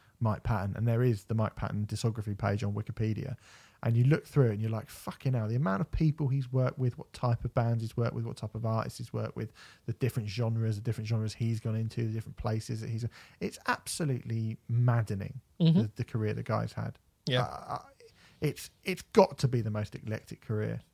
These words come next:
Speaker 1: in the history of popular music.
Speaker 2: Someone, I'm sure it's still around and it's probably quite easily Google,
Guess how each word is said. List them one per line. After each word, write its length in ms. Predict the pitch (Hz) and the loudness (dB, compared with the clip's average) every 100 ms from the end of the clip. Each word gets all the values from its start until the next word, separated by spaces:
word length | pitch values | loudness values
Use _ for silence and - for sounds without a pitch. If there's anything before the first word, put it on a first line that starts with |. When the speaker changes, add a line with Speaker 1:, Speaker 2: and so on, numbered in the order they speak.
| - | -2
Speaker 1:
in 100 | 120 | -2
the 60 | |
history 460 | 113 - - 113 107 | -2 -8 -6 -4 -4
of 260 | 107 - - - _ | -6 -10 -20 -20 _
popular 320 | - - 113 107 | -6 -4 -2 -2
music. 380 | 104 107 113 - _ | -2 -4 -6 -10 _
Speaker 2:
Someone, 560 | - 190 214 208 156 131 | 2 4 6 8 6 6
I'm 180 | 139 160 | 4 4
sure 280 | - 247 | 6 4
it's 120 | 143 - | 4 2
still 240 | - 135 | 2 2
around 420 | 120 139 135 120 | 4 4 4 2
and 100 | 117 | -4
it's 100 | 123 | -8
probably 280 | - 165 143 | 2 4 4
quite 240 | 120 127 127 | 2 2 4
easily 360 | 143 135 123 120 | 2 2 0 2
Google, 540 | 147 143 120 117 120 | 6 6 4 -2 -6